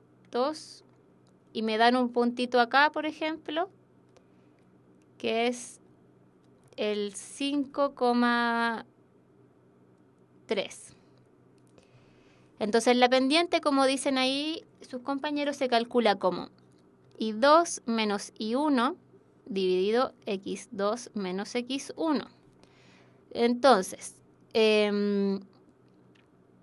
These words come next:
yo me defino cuáles son los puntos. Este es mi punto uno y este es mi punto dos. Entonces, el P uno es igual a, eh, menos dos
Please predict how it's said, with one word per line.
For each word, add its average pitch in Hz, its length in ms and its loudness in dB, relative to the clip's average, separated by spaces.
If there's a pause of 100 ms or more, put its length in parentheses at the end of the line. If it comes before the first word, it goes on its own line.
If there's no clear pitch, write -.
(880)
yo 254 160 6
me 277 220 2
defino 247 400 2
cuáles 359 240 6
son 370 120 0
los 359 120 0
puntos. - 240 -4
Este - 140 -2
es 240 40 4
mi 247 80 2
punto 247 420 0
uno 349 320 0
y 339 100 -2
este 320 180 -4
es 302 60 -2
mi 294 100 -2
punto 277 420 -2
dos. - 380 -6 (720)
Entonces, 233 480 0 (240)
el 226 200 -4 (280)
P 294 160 2
uno 349 480 0 (280)
es 233 240 -4
igual 233 360 2
a, 247 240 6 (180)
eh, 196 580 -2
menos 220 400 -4
dos 269 380 0